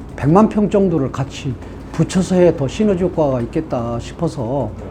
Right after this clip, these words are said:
어, 지금 저희가 지금 그, 어, 이 사업 타당성 조사를 지금 하고 있습니다.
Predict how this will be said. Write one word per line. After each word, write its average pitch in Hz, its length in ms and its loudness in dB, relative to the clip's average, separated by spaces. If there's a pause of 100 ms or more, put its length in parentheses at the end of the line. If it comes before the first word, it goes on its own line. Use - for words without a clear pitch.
(340)
어, 127 460 -4
지금 143 200 -2
저희가 147 360 0
지금 117 600 -4
그, 123 360 -4 (520)
어, 107 340 -6
이 120 260 -2 (340)
사업 175 340 -2
타당성 180 440 0
조사를 123 320 -6
지금 101 200 -10
하고 170 200 -4
있습니다. 113 480 -6